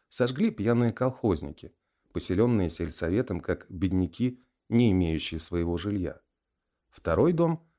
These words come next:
в котором жила семья мамы, дом Константина Константиновича, по распоряжению председателя сельсовета разобрали и перевезли к ним в деревню Кугони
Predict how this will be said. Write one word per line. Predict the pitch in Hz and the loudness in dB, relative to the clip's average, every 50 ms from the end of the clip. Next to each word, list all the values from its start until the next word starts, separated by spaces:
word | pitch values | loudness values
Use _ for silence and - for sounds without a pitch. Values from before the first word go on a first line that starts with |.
| _ | _
в | _ - | _ -2
котором | - 135 135 139 131 117 113 | 0 0 2 2 2 2 2
жила | 117 117 120 117 | 2 2 2 0
семья | 117 - 110 107 107 110 107 | 0 -2 -2 -2 0 0 0
мамы, | 110 110 107 107 104 101 95 _ _ _ _ _ _ _ - | 0 0 -2 -2 -4 -4 -8 _ _ _ _ _ _ _ -2
дом | 95 104 113 101 101 | 2 4 4 4 4
Константина | - - 92 - - 98 98 98 - 101 92 92 | 2 0 0 0 2 2 2 2 2 2 2 2
Константиновича, | 87 - 92 - - 107 104 - - 107 101 92 87 87 - - 85 82 - - _ _ _ | 2 0 -2 0 2 2 2 4 4 4 4 4 2 0 -2 -4 -6 -8 -10 -14 _ _ _
по | - 110 | 2 2
распоряжению | 110 107 - - 123 151 143 185 226 233 175 123 | 2 4 4 4 4 6 6 6 6 6 6 6
председателя | 127 127 - - 156 131 170 175 - - 107 110 | 4 2 2 2 2 2 2 2 2 2 2 2
сельсовета | - - 123 113 101 - - 113 120 160 175 170 127 104 | 2 2 0 0 0 2 2 4 4 4 4 4 4 4
разобрали | 107 98 92 104 104 101 117 131 151 160 160 151 131 - - _ _ _ _ _ - | 4 4 4 4 4 4 4 4 6 6 4 4 2 0 -6 _ _ _ _ _ -8
и | - | -2
перевезли | - 147 120 110 101 104 98 98 120 135 | 0 2 4 4 4 4 4 4 2 2
к | - - | 2 4
ним | 107 113 104 | 4 4 4
в | 98 85 | 4 2
деревню | 92 101 104 104 95 98 98 95 | 4 4 4 6 6 4 2 2
Кугони | - - 107 92 101 120 135 135 117 92 - | 0 -2 -2 2 4 4 6 6 4 2 0